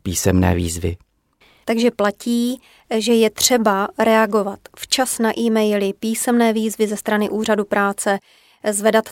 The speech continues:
Speaker 2: telefony začínající obvykle číslicí devět set padesát.
Speaker 1: Ano, přesně tak. Je potřeba,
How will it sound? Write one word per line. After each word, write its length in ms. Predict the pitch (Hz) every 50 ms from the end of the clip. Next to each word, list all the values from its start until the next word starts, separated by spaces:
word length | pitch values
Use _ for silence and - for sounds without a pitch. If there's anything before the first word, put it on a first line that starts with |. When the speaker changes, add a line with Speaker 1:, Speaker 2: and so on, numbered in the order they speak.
| _
Speaker 2:
telefony 680 | - 226 226 240 262 - - 226 214 208 208 202 202
začínající 1000 | 202 214 202 - - - 220 208 208 208 214 208 208 - - - 233 208 214 214 -
obvykle 760 | - - 214 208 233 214 226 233 226 _ - 214 214 208 202
číslicí 880 | 208 - - 220 208 - - 220 214 208 - - - 208 202 202 202 202 _ _ _ _ -
devět 380 | 208 - 214 196 220 202 196
set 180 | - - 196 -
padesát. 580 | - 196 190 190 185 - - 196 175 208 214 - _ _ _ _ _ _ _ _ _ _ -
Speaker 1:
Ano, 280 | - 113 113 107 107 104
přesně 440 | - - - 104 - - 113 107 -
tak. 200 | - 98 92 - _ - _ _ _ -
Je 120 | 104 107
potřeba, 580 | - - 113 - - - 123 110 98 104 101 101